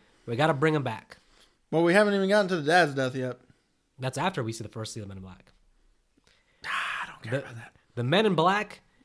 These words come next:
Speaker 1: is targeting young Danny.
Speaker 2: Oh, by the, actually, I will say one thing about Men in Black. Um,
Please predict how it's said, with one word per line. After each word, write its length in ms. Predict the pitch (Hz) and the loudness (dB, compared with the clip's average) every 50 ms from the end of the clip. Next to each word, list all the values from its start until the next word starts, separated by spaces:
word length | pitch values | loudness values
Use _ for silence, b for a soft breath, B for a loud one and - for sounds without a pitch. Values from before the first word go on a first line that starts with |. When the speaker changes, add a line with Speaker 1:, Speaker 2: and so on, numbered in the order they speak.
| _ _ | _ _
Speaker 1:
is 140 | - 107 - | -12 -10 -10
targeting 560 | - - - 160 165 175 156 170 170 175 165 | -6 0 4 6 6 6 6 4 2 2 2
young 320 | 151 135 139 143 139 123 107 - | 2 0 0 0 -2 -4 -6 -8
Danny. 460 | - 120 123 113 95 82 85 90 - _ _ _ _ - | -6 -4 -4 -4 -6 -8 -12 -18 -20 _ _ _ _ 0
Speaker 2:
Oh, 120 | - 240 | 4 4
by 160 | 214 233 269 262 | 6 8 8 8
the, 100 | 226 - | 8 8
actually, 340 | 165 202 240 247 - 240 233 | 10 10 10 10 8 8 6
I 40 | 226 | 8
will 180 | 226 240 247 233 | 8 8 8 6
say 200 | 220 - 226 208 | 6 6 4 4
one 220 | 190 180 190 180 | 6 4 4 4
thing 200 | 170 165 151 147 | 4 2 2 2
about 200 | 143 143 143 143 | 2 2 2 2
Men 120 | 139 143 143 | 2 0 0
in 120 | 139 139 | 0 0
Black. 320 | 139 143 139 139 139 139 - | 0 0 0 0 -2 -4 -4
Um, 320 | 135 139 135 135 131 127 | 0 0 2 2 0 -2